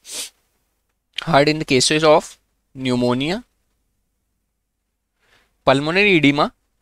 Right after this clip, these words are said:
can be present in C H F along with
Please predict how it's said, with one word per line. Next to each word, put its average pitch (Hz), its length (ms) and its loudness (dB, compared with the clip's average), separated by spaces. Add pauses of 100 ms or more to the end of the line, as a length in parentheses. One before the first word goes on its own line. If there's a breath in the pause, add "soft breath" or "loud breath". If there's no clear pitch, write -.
(320)
can 139 240 2
be 202 180 -6 (100)
present 143 460 0 (3000 loud breath)
in 147 120 -2
C 135 200 2
H 127 180 2
F - 260 0 (1200)
along 156 320 4
with - 200 -4